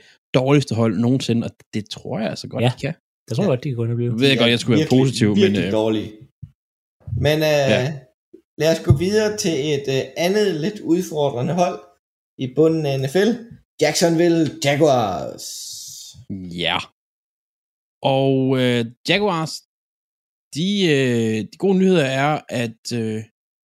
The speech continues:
Speaker 1: fremtiden, den er lige nu på Jaguars. De har Trevor Lawrence, som er et kæmpe talent. Og, øh,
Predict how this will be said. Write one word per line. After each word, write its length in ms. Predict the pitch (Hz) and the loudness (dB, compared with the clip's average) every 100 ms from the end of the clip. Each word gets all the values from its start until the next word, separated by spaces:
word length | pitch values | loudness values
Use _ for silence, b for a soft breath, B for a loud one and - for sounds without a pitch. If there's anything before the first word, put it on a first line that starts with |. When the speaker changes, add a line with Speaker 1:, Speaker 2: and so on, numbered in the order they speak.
| _ _ _ _ _ - | _ _ _ _ _ -4
Speaker 1:
fremtiden, 480 | 139 180 - 127 117 | 0 0 2 2 2
den 120 | 180 170 | 2 2
er 140 | 143 | 2
lige 220 | 131 123 | 2 2
nu 60 | 117 - _ | 0 -4 _
på 60 | 127 | -4
Jaguars. 320 | 127 127 117 110 | 0 0 0 -2
De 100 | 147 | -2
har 160 | 143 143 - | 0 0 0
Trevor 200 | 117 113 | 0 2
Lawrence, 500 | 113 135 139 - - | 4 2 -2 -8 -6
som 220 | 127 107 | -2 -2
er 140 | 107 | -2
et 160 | 110 104 | -4 -4
kæmpe 260 | 135 147 151 | -2 -2 0
talent. 380 | 135 110 101 - _ _ _ _ _ _ _ _ _ - | 0 0 -2 -6 _ _ _ _ _ _ _ _ _ -4
Og, 240 | 117 110 107 110 | -2 0 -2 -2
øh, 300 | 104 101 82 | -2 -2 -6